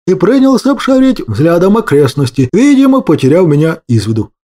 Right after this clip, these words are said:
А я уже вовсю раскручивал маховик своего источника, чтобы иметь доступ к своему дару потрясателя тверди.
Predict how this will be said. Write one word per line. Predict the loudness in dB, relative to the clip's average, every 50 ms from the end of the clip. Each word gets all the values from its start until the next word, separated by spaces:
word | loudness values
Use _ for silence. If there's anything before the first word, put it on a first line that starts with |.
| _
А | -10 -8
я | -8 -4 -4
уже | -2 0 0
вовсю | 2 2 0 0 -2 -2 0 2 2
раскручивал | 2 0 0 0 0 0 0 2 0 0 0 0
маховик | 0 0 0 0 0 2 0 0 -2
своего | -2 -2 0 2 2 2 2
источника, | 0 -2 -2 -4 -4 -4 -4 -4 -4 -4 -4 -2 -2 -4 -4 -6 _ _ _ _
чтобы | -18 -10 -4 -2 0 0 2
иметь | 2 2 0 0 0
доступ | 0 0 0 0 -2 -4 -8 -8
к | -6
своему | -2 0 0 2 2 2
дару | 0 0 0 0 0 0 0
потрясателя | -2 -2 -2 -2 -2 0 -2 -2 -2 -2 -4 -4 -2 -2 -2 -2 -4
тверди. | -2 -2 -2 0 0 0 0 -2 -2 -2 -6